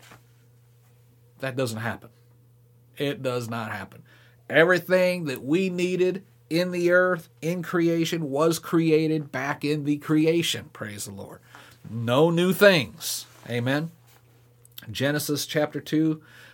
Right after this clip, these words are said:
verses four through twenty-five is basically the third point in Moses' account of the creation of the world. You know, in his first point was in the beginning, right?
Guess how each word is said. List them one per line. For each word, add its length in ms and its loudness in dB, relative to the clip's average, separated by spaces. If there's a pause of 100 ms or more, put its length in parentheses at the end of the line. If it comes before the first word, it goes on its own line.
(100)
verses 380 -2
four 300 6
through 160 -2
twenty-five 800 -6 (1300)
is 200 0
basically 560 2
the 120 -4
third 560 -2
point 380 -6
in 80 -10
Moses' 720 -4
account 600 -4
of 140 -10
the 60 -12
creation 640 -8
of 100 -8
the 60 0
world. 340 -6 (420)
You 80 -8
know, 220 -10 (180)
in 360 -8 (120)
his 240 -4
first 380 2
point 320 0
was 380 0 (260)
in 200 -2
the 60 0
beginning, 500 0 (500)
right? 160 -14